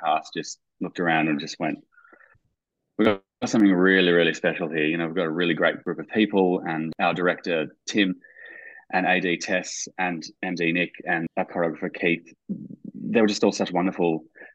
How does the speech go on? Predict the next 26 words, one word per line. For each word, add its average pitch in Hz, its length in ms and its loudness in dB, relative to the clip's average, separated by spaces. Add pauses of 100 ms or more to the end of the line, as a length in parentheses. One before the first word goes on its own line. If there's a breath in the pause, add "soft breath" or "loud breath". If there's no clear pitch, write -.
(100)
people 92 180 2
to 85 60 -2
work 85 300 2
with. 107 180 2 (140)
And 85 320 -4 (280)
I 95 60 0
really, 85 640 0 (380)
yeah, 95 360 2 (240)
after 107 300 0
that 101 120 2
first 104 240 0
week, 101 120 2
we're 98 100 -2
like, 92 180 -6
"This - 200 -10
is, 98 180 -10 (120)
this - 340 -10
is 107 180 -10 (100)
really, 95 320 4
really 85 220 -2
spectacular." 85 600 -2 (100)
So 82 240 0 (840 loud breath)
I 104 80 -2
think 117 140 4
the 101 80 4
vibe 98 480 4